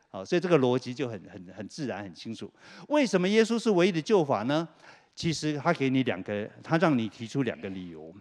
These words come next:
两个，两个原因或两个理由。第，第一个理由是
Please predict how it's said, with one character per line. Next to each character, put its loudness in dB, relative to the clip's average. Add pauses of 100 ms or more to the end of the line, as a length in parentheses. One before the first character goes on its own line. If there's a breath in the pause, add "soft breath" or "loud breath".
(120)
两 -8
个， -4 (180)
两 -2
个 2
原 6
因 4
或 4
两 -2
个 -4
理 -8
由。 -8
第， -8 (880 loud breath)
第 8
一 10
个 8
理 4
由 2
是 0